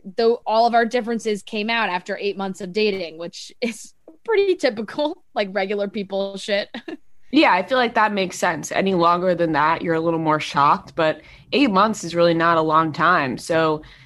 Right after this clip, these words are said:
Speaker 2: it is what it is.
Speaker 1: No.
Speaker 2: Those two are not, are not gonna be, and it will be interesting to see who Peter dates next in New York City.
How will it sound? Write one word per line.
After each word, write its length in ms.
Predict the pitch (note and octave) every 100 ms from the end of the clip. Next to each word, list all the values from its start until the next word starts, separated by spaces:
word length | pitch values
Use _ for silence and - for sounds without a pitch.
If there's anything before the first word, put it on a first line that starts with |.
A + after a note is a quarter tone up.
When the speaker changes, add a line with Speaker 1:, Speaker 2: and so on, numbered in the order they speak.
| _ _
Speaker 2:
it 100 | F#3+
is 160 | F#3 F3+
what 140 | F3+
it 140 | E3+ D#3
is. 260 | D#3 F#3+
Speaker 1:
No. 60 | E3+
Speaker 2:
Those 320 | E3 E3 E3+
two 200 | E3+ F3
are 100 | F3+
not, 320 | D#3+ D#3 D#3+ -
are 140 | E3
not 460 | D#3+ D#3 D#3 - F3+
gonna 180 | E3+ D#3+
be, 540 | D3 D#3 F3 B3+ D4
and 260 | - F3 F3
it 60 |
will 80 | F3
be 160 | F3 F3
interesting 380 | E3+ E3+ F3+ F3
to 60 |
see 180 | - F#3
who 180 | F3+ F3+
Peter 340 | F3+ F#3 F#3 F3+
dates 260 | F3+ F3+
next 300 | F#3+ F#3+ -
in 80 | E3
New 60 | D#3+
York 180 | D#3
City. 320 | - F3+ C#3+